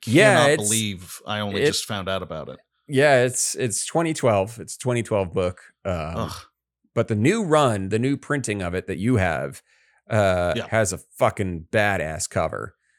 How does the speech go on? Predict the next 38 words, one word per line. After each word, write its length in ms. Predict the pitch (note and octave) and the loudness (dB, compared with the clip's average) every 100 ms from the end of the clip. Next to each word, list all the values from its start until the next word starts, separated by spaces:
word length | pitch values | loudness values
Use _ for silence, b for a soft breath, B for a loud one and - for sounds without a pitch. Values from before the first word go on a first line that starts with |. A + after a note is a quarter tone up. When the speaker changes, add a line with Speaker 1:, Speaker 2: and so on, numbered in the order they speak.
| _ | _
Speaker 2:
Oh, 240 | D#3+ D3 G2+ | 4 6 4
it's 80 | F2 | 2
Speaker 1:
Um, 140 | E2+ | 0
Speaker 2:
gorgeous. 460 | A2+ G#2 - - - _ | -2 -6 -6 -8 -8 _
Absolutely 420 | A2+ G#2 G2 G#2+ | -8 -6 0 0
Speaker 1:
it, 60 | - | -2
Speaker 2:
gorgeous. 300 | C2 - A2+ | -10 -10 0
Speaker 1:
the, 180 | C#3 C3 | 2 4
the 140 | C#3 | 4
original 380 | C#3+ E3 C3 C3+ | 6 4 4 0
cover, 520 | - C3 A2 A2 A2 - | 2 2 2 2 0 0
like, 320 | A2 F#2 F2+ | 0 0 -2
if 160 | G2 G2 | -6 -2
you, 100 | F#2 | -2
it 320 | F2+ G2+ - | 0 -2 -2
has, 280 | G2 F#2+ F#2 | 0 0 2
like, 280 | F2+ F2+ _ _ _ _ | -2 -2 _ _ _ _
basically 380 | G#2+ G2+ - G2+ | 0 0 -2 -4
it's 100 | F#2 | -2
just 200 | A2 - | -4 -4
the 80 | G2 | -8
text, 460 | - G2 G2 - - | -2 -2 0 -8 -4
and 120 | A2 | -4
it 40 | F#2 | -2
has, 160 | F#2+ | -2
like, 120 | F#2+ F2+ | -4 -8
a 40 | |
fire 380 | - G2 F#2 F#2+ | -2 0 2 0
at 100 | F2+ | -2
the 60 | |
top 320 | F#2 F#2+ F2+ F#2 | -2 0 0 -2
and 100 | F#2 | -4
a 40 | |
fire 240 | - F#2 | 0 0
at 80 | F2+ | 0
the 60 | E2 | -4
Speaker 2:
Yeah. 40 | |
Speaker 1:
bottom. 420 | F2+ F2+ G2 F#2+ | -2 -2 -2 -4